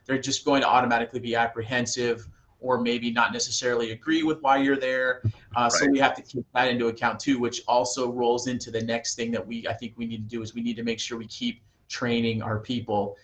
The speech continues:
Speaker 1: uh, that we keep getting them the best and possibly updated training, use the different resources that are out there from I C C, uh, Calbo, I mean, any organization out there. There's the, there's a new organization called the Code Enforcement Officer Safety Foundation. That's a brand new foundation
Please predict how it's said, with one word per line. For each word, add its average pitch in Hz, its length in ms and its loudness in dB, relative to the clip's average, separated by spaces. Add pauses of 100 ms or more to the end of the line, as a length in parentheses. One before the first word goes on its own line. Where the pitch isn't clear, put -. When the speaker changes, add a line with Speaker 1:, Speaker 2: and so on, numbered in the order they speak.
(260)
Speaker 1:
uh, 107 380 0
that 110 200 2
we 113 140 -2
keep - 300 -2
getting 120 220 0
them 110 160 0
the 113 60 0
best 131 420 4
and 107 140 -6
possibly 113 460 2
updated 117 420 0
training, 117 500 -2 (440)
use 156 280 4
the 147 60 0
different 135 260 -2
resources 123 520 0
that 113 120 0
are 110 100 4
out 117 200 4
there 117 180 4
from 113 200 0
I 113 200 -2
C 107 240 -2
C, 135 460 4 (520)
uh, 107 360 2
Calbo, 139 720 6
I - 20 2
mean, 127 140 -2
any 160 260 2
organization 131 640 2
out 117 100 -2
there. 120 160 2
There's 117 240 0
the, 123 240 -4
there's 117 220 -2
a 123 40 -4
new 135 220 2
organization 127 560 0
called 120 240 2
the 113 60 -4
Code 123 280 -2
Enforcement 127 460 -6
Officer 120 320 -2
Safety 135 380 -2
Foundation. 123 560 0
That's 117 160 -6
a 117 60 -6
brand 127 340 -4
new 127 100 -4
foundation 127 680 -2